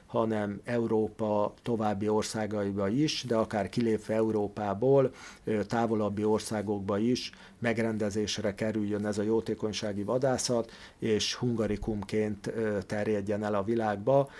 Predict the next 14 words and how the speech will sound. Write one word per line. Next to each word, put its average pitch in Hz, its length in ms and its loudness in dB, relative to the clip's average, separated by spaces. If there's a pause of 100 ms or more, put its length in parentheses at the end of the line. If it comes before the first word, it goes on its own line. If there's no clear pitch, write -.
(140)
Nem 120 200 2
mondtunk 104 480 -2
le 110 140 0
arról 104 340 0
a 98 60 -2
tervünkről, 107 960 0 (440)
tudjuk, 104 340 -2
hogy 104 140 -6
sok - 260 -4
munkába 104 500 -4
kerül 107 380 -2
még, 117 380 0
de, 101 520 0
ö, 101 360 -2